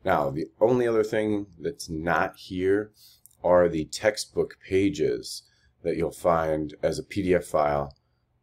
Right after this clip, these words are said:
on the assignment. Those you will use to locate the different countries and capitals around Asia. So, the first thing that we want to do on our map,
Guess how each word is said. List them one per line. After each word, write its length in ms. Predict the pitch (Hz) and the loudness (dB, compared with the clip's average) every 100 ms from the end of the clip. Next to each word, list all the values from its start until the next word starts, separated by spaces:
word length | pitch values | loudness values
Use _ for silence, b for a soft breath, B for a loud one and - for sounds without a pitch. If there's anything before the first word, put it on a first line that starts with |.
| - | -2
on 220 | 92 104 | 0 2
the 80 | 101 | 0
assignment. 680 | 92 82 73 69 69 87 - _ _ _ _ _ - | -2 -2 -2 -2 -4 -6 -12 _ _ _ _ _ -20
Those 540 | 80 98 104 107 107 | 0 4 6 4 0
you 120 | 107 | 2
will 140 | 98 92 | 4 4
use 400 | 87 85 82 - | 2 -2 -4 -6
to 140 | 90 | -4
locate 840 | 76 76 90 98 - 78 71 - | 0 2 2 0 -2 -2 -2 -4
the 80 | 78 | -8
different 500 | 69 73 - 76 - | -6 -6 -4 -6 -6
countries 720 | - 90 98 92 87 85 - - _ _ _ _ - | -6 -6 -2 -2 -2 -4 -10 -16 _ _ _ _ -6
and 360 | 80 78 76 | -2 -2 -4
capitals 920 | - 90 80 - 69 64 64 - - _ - | -4 -2 -2 -2 -2 -2 -4 -10 -14 _ -4
around 580 | 78 73 67 64 67 - _ _ - | -2 -2 -2 -6 -10 -16 _ _ -6
Asia. 440 | 78 71 65 - - _ _ _ _ _ _ _ _ _ _ | -4 -4 -6 -12 -16 _ _ _ _ _ _ _ _ _ _
So, 420 | - - 101 - - _ b b b b b _ _ | -2 6 6 6 -4 _ b b b b b _ _
the 100 | - | -10
first 320 | - 120 135 | 4 6 6
thing 140 | 135 120 | 4 4
that 80 | |
we 100 | 101 | 2
want 220 | 92 90 90 | 4 4 4
to 80 | |
do 320 | 76 85 80 - | 2 0 0 -2
on 160 | 87 | -2
our 200 | 80 73 | 0 -2
map, 500 | 73 80 90 80 - | -2 0 2 2 -2